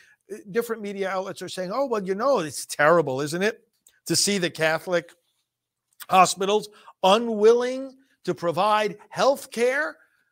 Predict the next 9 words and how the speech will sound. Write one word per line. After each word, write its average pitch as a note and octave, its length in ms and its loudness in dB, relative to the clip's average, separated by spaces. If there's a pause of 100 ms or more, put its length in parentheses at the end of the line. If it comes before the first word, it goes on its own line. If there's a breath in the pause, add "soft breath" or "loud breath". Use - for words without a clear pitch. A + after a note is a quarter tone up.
(200)
to G#3 140 -2
women C4+ 400 2
when E3+ 180 -2
they D3 180 -2
need F#3 280 -6
it, F4 240 -6
even E3+ 260 -10
life-saving F3+ 800 -4
emergency E3+ 880 -10